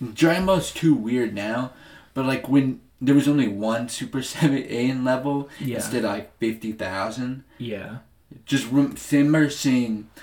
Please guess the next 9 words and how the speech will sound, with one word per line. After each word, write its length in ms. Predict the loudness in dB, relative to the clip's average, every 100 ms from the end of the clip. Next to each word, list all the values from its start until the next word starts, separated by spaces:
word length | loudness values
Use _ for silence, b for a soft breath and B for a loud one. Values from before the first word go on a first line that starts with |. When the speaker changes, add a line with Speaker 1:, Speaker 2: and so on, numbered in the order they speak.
| B B B
Speaker 1:
Goku, 560 | -2 -2 -2 -4 -4 -2
like, 260 | -4 -8 -14 -8
go 260 | -2 -2
Super 400 | -4 -8 -6 -6 -6
Saiyan 320 | -6 -4 -4
for 100 | -8
the 60 |
first 340 | -6 -4 -4 -6
time. 340 | -10 -12 -14